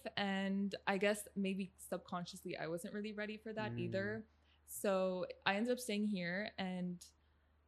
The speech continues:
Speaker 1: went to L A U
Speaker 2: Mm-hmm.
Speaker 1: and graduated from there. So it was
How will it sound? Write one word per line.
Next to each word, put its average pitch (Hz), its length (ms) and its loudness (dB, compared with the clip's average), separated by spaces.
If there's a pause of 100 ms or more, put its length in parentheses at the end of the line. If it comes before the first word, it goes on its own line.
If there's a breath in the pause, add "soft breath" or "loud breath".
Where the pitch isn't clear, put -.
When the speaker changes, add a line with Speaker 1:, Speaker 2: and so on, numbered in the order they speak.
(140)
Speaker 1:
went 190 220 -2
to 190 280 0
L 185 100 2
A 180 40 2
U 180 340 -4 (140)
Speaker 2:
Mm-hmm. 113 340 -4 (380)
Speaker 1:
and 185 360 -2
graduated 185 520 0
from 196 180 -2
there. 180 400 0
So 208 160 -2
it 165 40 2
was 180 140 -2